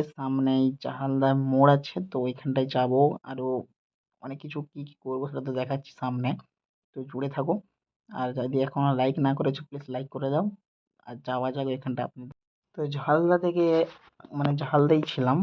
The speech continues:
but এখান দিকে একটু চলে এসেছিলাম পলাশীতে কাশমলের দিকে। পলাশ কাশমল থেকে আবার যাচ্ছি সেই ঝালদা রোডে, মানে, তখন শুধু ঘুরেই যাচ্ছি, কোনো কারণ নেই। ও বলছে, "চলো ঘুরতে যাই", মানে, আমার সঙ্গে যে কে ছিল বন্ধুটা। তো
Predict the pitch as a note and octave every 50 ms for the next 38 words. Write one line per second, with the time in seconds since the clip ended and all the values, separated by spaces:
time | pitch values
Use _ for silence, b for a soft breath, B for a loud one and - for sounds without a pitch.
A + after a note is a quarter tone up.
0 | G3+ F3 D3 - - - E3+ - - - C#3+ C#3 - C3+ C3+ C#3+ C3+ C#3 C#3 C3
1 | - C#3 C#3 - C#3 C#3 D3 D3+ D3 - - D3 D3 D3+ D3 C#3+ - _ _ _
2 | _ - C3+ C3+ C3+ C#3 C#3 D3+ C#3 C#3+ C3+ - - E3 C#3 - E3+ D#3+ C#3+ C3+
3 | C#3 C3 B2 C3+ G3 G#3 - _ _ _ _ _ _ _ - D3 D3+ D#3 D#3 D#3
4 | _ - C#3+ C#3+ C#3+ - D#3 D#3 D#3 D#3 E3 D#3 - E3 E3+ - - - D3 D3
5 | C#3+ C3+ C#3 C3+ C3+ C3+ - - - - C#3 C#3 C#3 C#3 C#3 C3 C3+ C3 - B2
6 | B2+ B2+ C3 C3+ C3 C3 C3 C3+ D3 D#3+ F#3+ G3 D#3+ D#3 D#3 - C#3+ C#3+ D3 C#3+
7 | C#3+ D#3 - D3+ D3 C#3+ C#3+ C3 C3+ C#3 C#3 C#3 C#3 B2 A#2+ - - - - E3+
8 | F#3+ b b b b b _ _ _ - D3+ D#3+ E3+ F3+ F#3 F#3 F#3 D#3 D3+ D#3
9 | D#3+ D#3 D#3+ D#3 D#3 D#3+ D#3+ D#3+ E3 E3+ E3+ F3+ F#3 F#3 - F#3+ F#3 F#3+ - -
10 | D#3+ C#3 C3+ C#3 C#3 C#3 C3+ B2+ C3 - D3+ C#3+ C#3+ C#3+ C#3+ C#3 C3+ - _ _
11 | C#3+ C#3 C3+ C3+ C#3 C#3 C#3+ C#3+ B2+ A#2+ - - C3 B2+ C3 C3 C3+ - - -
12 | C3+ C3 A#2+ A#2 B2+ C3 C3 - C3+ C3 C3 C3 C3 C3 C#3+ B2+ B2 B2+ A#2+ B2
13 | - C3 C3 B2+ - - _ _ _ _ - C3 B2+ B2+ C3 C3 - E3 G3 F#3+
14 | - _ _ _ _ _ _ _ _ _ _ _ _ _